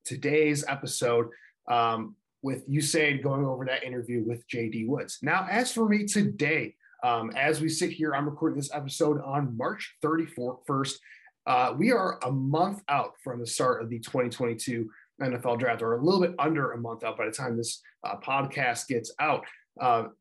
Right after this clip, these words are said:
so, I mean, we are getting down to the wire here with the N F L Draft. It's a very exciting time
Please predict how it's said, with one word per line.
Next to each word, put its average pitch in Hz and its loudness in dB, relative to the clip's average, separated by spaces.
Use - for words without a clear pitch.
so, 127 2
I 143 0
mean, 135 0
we 220 4
are 160 4
getting 147 2
down 143 0
to 147 -8
the 131 -6
wire 123 0
here 123 -8
with 113 -4
the 110 -6
N 107 -6
F 107 -12
L 104 -2
Draft. 139 -2
It's 117 -10
a 117 -6
very 147 2
exciting 139 -2
time 139 -2